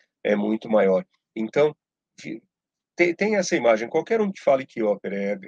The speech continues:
é, são dois cozinheiros gritando, novamente, entendo, é, entendo a figura de linguagem,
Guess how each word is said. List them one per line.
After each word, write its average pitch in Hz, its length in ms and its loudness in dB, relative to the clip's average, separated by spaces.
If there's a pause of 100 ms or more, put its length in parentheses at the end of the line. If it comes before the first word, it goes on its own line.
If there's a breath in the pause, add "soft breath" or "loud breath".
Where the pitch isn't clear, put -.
é, 95 40 -10
são 104 220 -8
dois 120 240 -6
cozinheiros 95 680 -8
gritando, 107 540 -4 (300 soft breath)
novamente, 110 680 0
entendo, 113 680 -6 (380)
é, 98 240 -6
entendo 139 460 -6
a - 40 -2
figura - 420 -10
de - 140 -16
linguagem, 208 600 0